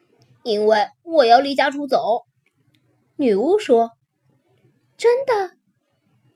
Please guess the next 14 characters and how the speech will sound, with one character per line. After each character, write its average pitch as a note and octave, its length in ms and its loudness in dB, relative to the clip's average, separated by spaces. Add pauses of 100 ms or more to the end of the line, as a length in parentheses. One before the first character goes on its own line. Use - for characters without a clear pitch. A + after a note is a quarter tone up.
(120)
麦 C#4+ 220 0
琪 G#3 280 -6
问。 A#3+ 300 0 (560)
“你 F#4+ 60 -2 (120)
怎 G4+ 220 0
么 A3+ 60 -4 (120)
了？” A3+ 220 -2 (1900)
女 C#4+ 240 2
巫 F4+ 340 2
望 E4 220 2
着 C4 80 -4
麦 C4 180 0
琪 A#3+ 180 -12
说 C#4+ 400 -2